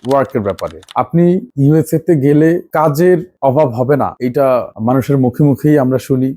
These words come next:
এবং সত্যিকার অর্থে অনেকটা তাই। আপনি হয়তোবা ইউএসএ তে গেলে বাংলাদেশের তুলনায় অনেক ভালো কাজ পাবেন বা অনেক বেশি পরিমাণে কাজ পাবেন।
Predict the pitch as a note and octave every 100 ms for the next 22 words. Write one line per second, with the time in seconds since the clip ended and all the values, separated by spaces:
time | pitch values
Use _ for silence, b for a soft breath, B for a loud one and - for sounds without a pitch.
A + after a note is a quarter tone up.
0 | - F3+ G3 E3 - - A#3+ A#3+ D#3 C#3+
1 | - A3 E3+ E3+ F3 C3 B2+ F2 - -
2 | C3 - D#3 D3+ E3+ D#3+ E3+ D3 C#3 C#3+
3 | E3 C#3+ C#3 D3+ D#3 D#3 - - A2+ C3+
4 | D3 C#3 - D3 - D#3 D3 D3 - D#3+
5 | G3+ C3 A2+ B2+ D3 - C3 B2 - A#2+
6 | A#2+ A#2+ - C#3 C#3 E3 D3+ G#2+ G#2 D#3+
7 | A3 E3 F3+ D#3 C3+ A#2+ G#2 F#2+ G#2 G2
8 | C3